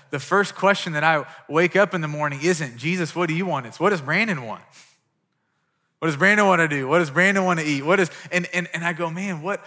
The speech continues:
what a disciple does is they wake up and they go, 'Jesus, your words take priority.'" His words are meant to help us thrive. Disciples committed to the ways, the words, and the works of Jesus.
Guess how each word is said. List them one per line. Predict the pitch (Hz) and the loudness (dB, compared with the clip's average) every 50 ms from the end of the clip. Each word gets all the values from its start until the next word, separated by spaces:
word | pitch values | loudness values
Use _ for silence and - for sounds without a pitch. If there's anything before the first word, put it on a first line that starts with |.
| - - _ | -18 -16 _
what | - 180 196 - | -4 -4 -4 -2
a | 165 170 160 | -2 -2 -2
disciple | 151 147 147 139 - - - - 151 165 180 190 - - 170 147 | -2 -4 -6 -8 -8 -8 -8 -8 -8 -6 -8 -8 -8 -8 -10 -8
does | 135 156 175 190 180 156 | -6 -4 -4 -4 -4 -4
is | 165 156 | -6 -8
they | 143 147 139 | -8 -8 -8
wake | 135 135 147 170 180 170 175 | -8 -6 -4 -4 -4 -4 -6
up | 170 180 170 - | -6 -8 -8 -8
and | 160 147 | -12 -14
they | 147 143 | -14 -14
go, | 135 131 123 117 | -14 -16 -18 -18
'Jesus, | 117 - - 143 151 175 190 - - 196 180 - - - - - _ | -20 -20 -20 -16 -16 -16 -16 -16 -16 -16 -16 -16 -18 -18 -20 -20 _
your | 151 165 175 185 | -14 -12 -12 -10
words | 175 170 165 170 180 165 - | -10 -10 -8 -8 -10 -10 -12
take | - - 170 165 151 | -14 -16 -16 -16 -16
priority.'" | - 175 156 190 165 165 165 175 - - - - _ _ _ _ _ _ _ _ _ _ _ _ _ _ _ _ _ _ _ _ _ _ _ _ _ _ _ _ _ _ _ _ _ _ _ _ _ _ _ _ _ _ _ _ _ _ | -16 -16 -16 -14 -16 -16 -16 -18 -20 -20 -20 -20 _ _ _ _ _ _ _ _ _ _ _ _ _ _ _ _ _ _ _ _ _ _ _ _ _ _ _ _ _ _ _ _ _ _ _ _ _ _ _ _ _ _ _ _ _ _
His | - 190 208 160 | -2 -2 -2 -2
words | 160 160 165 175 185 208 208 190 156 117 - - - - - - - _ _ _ _ _ _ _ _ _ _ _ _ _ _ _ _ _ _ _ - | -4 -2 2 4 4 4 4 4 2 0 -6 -12 -18 -20 -20 -20 -20 _ _ _ _ _ _ _ _ _ _ _ _ _ _ _ _ _ _ _ -8
are | 143 | -6
meant | 143 147 170 180 170 | -4 -4 -4 -4 -4
to | - 156 | -6 -4
help | 139 160 160 160 165 | -2 -2 -4 -4 -6
us | 156 - - | -8 -8 -12
thrive. | - - 165 - 135 135 139 139 131 117 113 107 - - - - _ _ _ _ _ _ _ _ _ _ _ _ _ _ _ _ _ _ _ _ _ _ _ _ _ _ _ _ _ _ _ _ _ _ _ _ _ _ _ _ _ _ _ _ _ _ _ _ _ _ _ _ _ _ _ _ _ | -16 -18 -16 -14 -12 -12 -12 -12 -12 -14 -16 -18 -20 -20 -20 -20 _ _ _ _ _ _ _ _ _ _ _ _ _ _ _ _ _ _ _ _ _ _ _ _ _ _ _ _ _ _ _ _ _ _ _ _ _ _ _ _ _ _ _ _ _ _ _ _ _ _ _ _ _ _ _ _ _
Disciples | 127 123 120 - 135 139 147 139 127 120 - - | -14 -8 -2 2 2 2 2 0 -4 -10 -10 -10
committed | - 135 131 120 | -10 -10 -10 -10
to | 110 - | -10 -12
the | 110 107 110 | -12 -10 -4
ways, | 117 127 127 127 127 123 117 110 107 | 0 0 0 2 0 -2 -4 -6 -10
the | - 113 | -14 -12
words, | 113 117 120 123 120 117 117 113 | -8 -6 -4 -4 -4 -6 -8 -12
and | 110 107 | -16 -16
the | 107 | -14
works | 107 110 110 107 104 - - - | -10 -8 -8 -8 -10 -12 -16 -18
of | 101 98 | -18 -20
Jesus. | 95 95 95 92 92 95 92 - - - - _ | -20 -20 -20 -20 -20 -20 -20 -20 -20 -20 -20 _